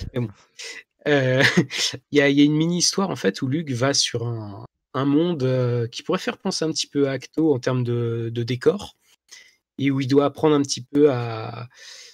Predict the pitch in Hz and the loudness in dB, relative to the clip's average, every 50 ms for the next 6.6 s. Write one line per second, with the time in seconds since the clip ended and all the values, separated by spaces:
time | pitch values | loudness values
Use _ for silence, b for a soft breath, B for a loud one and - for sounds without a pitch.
0 | B B _ _ - 131 135 139 139 143 143 147 156 151 139 131 127 117 123 139 | B B _ _ -4 0 0 2 2 4 4 6 6 6 4 2 0 2 2 2
1 | 143 147 151 156 151 147 127 123 117 123 123 127 127 131 131 131 135 135 135 139 | 4 4 4 4 2 2 0 0 0 -2 0 0 0 0 -2 -2 -2 -2 -2 -4
2 | _ _ - 127 120 120 120 - 127 - - 135 123 - - 123 - 123 120 139 | _ _ -2 0 0 0 -2 -4 -6 -6 -6 -6 -6 -8 -8 -8 -6 -6 -4 -4
3 | 160 175 175 - 127 123 123 123 127 117 107 104 104 - - - - _ - 165 | -4 -4 -4 -2 -2 -2 0 0 0 -2 -2 -2 -4 -8 -10 -14 -18 _ 0 2
4 | 175 185 175 147 127 - - - 185 190 - - - 151 135 123 127 156 202 208 | 4 4 4 2 2 0 -2 -2 -2 -2 -2 -4 -2 -2 -2 0 0 0 0 -2
5 | - - 120 - - 123 - - 123 120 120 - 175 185 147 135 123 160 143 - | -4 -8 -8 -8 -10 -10 -8 -8 -8 -6 -6 -4 -4 -2 -2 -2 0 0 0 0
6 | - 156 143 135 123 123 139 156 147 110 - | 0 2 2 2 2 0 0 -2 -4 -6 -8